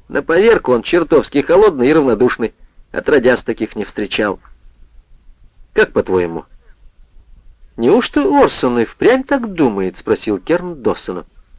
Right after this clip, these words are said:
«Нет, конечно». И на сумрачном лице Доссона заиграла глуповатая щенячья ухмылка. «Наш Орсон Поп не остолоп». «Прости, я не расслышал.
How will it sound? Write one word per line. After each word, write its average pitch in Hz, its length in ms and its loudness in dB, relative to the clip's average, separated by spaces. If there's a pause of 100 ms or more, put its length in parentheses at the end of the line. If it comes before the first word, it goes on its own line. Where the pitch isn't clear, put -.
(440)
«Нет, 143 420 2
конечно». 127 520 0 (640)
И 107 80 -6
на 113 100 0
сумрачном 120 540 0
лице 117 320 2
Доссона 113 460 0
заиграла 104 440 2
глуповатая 143 720 0 (160)
щенячья 196 560 -6
ухмылка. - 560 -6 (680)
«Наш 165 520 2
Орсон 175 580 2
Поп - 540 0 (600)
не 123 140 -2
остолоп». 180 760 2 (1160)
«Прости, 208 320 0
я 247 80 2
не 247 80 2
расслышал. 110 560 0